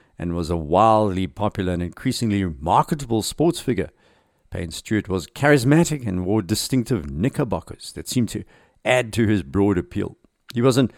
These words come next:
extrovert entertainer on the course. Apart from being a great golfer, he supposedly had the biggest wardrobe of all professional golfers. His ivy caps and patterned knickerbockers were a throwback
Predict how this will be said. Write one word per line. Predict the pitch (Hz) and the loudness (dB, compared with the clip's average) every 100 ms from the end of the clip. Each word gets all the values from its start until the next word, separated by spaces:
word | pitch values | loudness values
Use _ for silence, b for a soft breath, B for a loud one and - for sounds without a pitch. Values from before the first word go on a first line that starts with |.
| b b - | b b -2
extrovert | 190 - - 165 180 175 | 0 0 4 8 8 8
entertainer | 156 - 120 151 156 135 | 2 2 6 8 8 6
on | 95 107 | 6 2
the | |
course. | - 147 131 - - b b b b | 4 6 6 4 -6 b b b b
Apart | - 101 98 | 0 0 2
from | 98 | 2
being | 113 110 | 2 4
a | 104 | 2
great | 110 95 | 2 2
golfer, | 80 113 - | 2 0 0
he | 85 90 | -6 -8
supposedly | 85 82 127 175 139 82 107 b b - | -8 0 2 2 0 -6 -8 b b -8
had | 95 | -6
the | 90 | -2
biggest | 110 117 117 - | 0 -2 -4 -8
wardrobe | 71 85 113 - 78 82 82 | -2 0 0 -2 -8 -10 -8
of | - 95 | -6 -2
all | 107 95 | -2 -2
professional | - - 87 101 - 82 76 | -6 -10 -8 -10 -12 -16 -12
golfers. | - 110 - 117 - _ _ _ _ _ - | -8 -8 -10 -18 -20 _ _ _ _ _ -2
His | 120 113 | 0 2
ivy | 143 160 165 165 | 4 6 6 4
caps | 156 147 151 - | 0 0 -2 -2
and | 120 104 85 | -2 0 -2
patterned | - 131 123 104 87 | -4 -2 0 0 -2
knickerbockers | 120 - 101 - 117 80 | -4 -6 -8 -8 -10 0
were | 110 | 2
a | 110 | 2
throwback | - 160 180 165 143 - | 4 4 6 6 2 -2